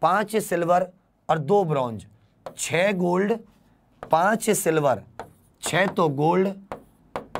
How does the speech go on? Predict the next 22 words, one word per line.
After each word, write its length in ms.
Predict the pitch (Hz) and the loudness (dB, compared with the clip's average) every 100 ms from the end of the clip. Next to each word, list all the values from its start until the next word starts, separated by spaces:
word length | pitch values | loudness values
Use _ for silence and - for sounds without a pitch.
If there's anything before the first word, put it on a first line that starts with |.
| - | 0
पांच 400 | 165 202 220 - | 2 2 0 -2
सिल्वर 640 | 151 - 147 151 170 190 - _ _ _ - - - | -4 -2 0 2 2 0 -6 _ _ _ -16 -2 0
और 100 | 165 | 0
दो 300 | 131 196 220 | 2 4 4
ब्रॉन्ज 380 | 170 175 180 160 | 4 0 0 -2
के 180 | 170 | -4
साथ 260 | 160 143 117 - _ - - _ _ - | 0 2 0 -4 _ -20 -20 _ _ 0
कुल 320 | 202 240 240 196 _ _ _ - | 4 4 2 -2 _ _ _ -2
तेरह 300 | 190 196 226 | 2 2 2
मेडल 320 | 208 185 180 | 2 2 0
के 140 | 165 165 | -2 -4
साथ 440 | 156 160 165 185 - _ _ _ - | 0 0 -2 -10 -18 _ _ _ -4
इसमें 320 | 170 - 220 | -2 0 0
नंबर 340 | 196 185 185 | 0 2 2
वन 180 | 180 165 | 2 0
पर 140 | 160 147 | 0 0
रहा 180 | 123 120 | 0 -2
है। 140 | 104 - _ - - 156 | -6 -16 _ -20 -8 -2
इंदिरा 280 | 170 208 226 | 2 4 4
गांधी 380 | 190 190 202 | 2 2 2
वेलोड्रोम 640 | 196 170 175 196 165 156 151 | 2 2 2 2 2 0 0
में 300 | 147 151 | -2 -4